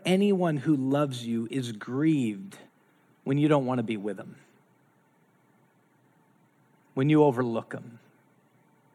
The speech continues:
when you ignore him. God wants to be with you.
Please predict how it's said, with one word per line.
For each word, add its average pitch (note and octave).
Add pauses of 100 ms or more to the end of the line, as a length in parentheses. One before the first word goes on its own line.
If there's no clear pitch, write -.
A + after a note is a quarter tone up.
(640)
when C#3
you D#3
ignore A#2
him. G#2 (1040)
God F#3+
wants D#3+
to D3
be A#2+
with D#3
you. -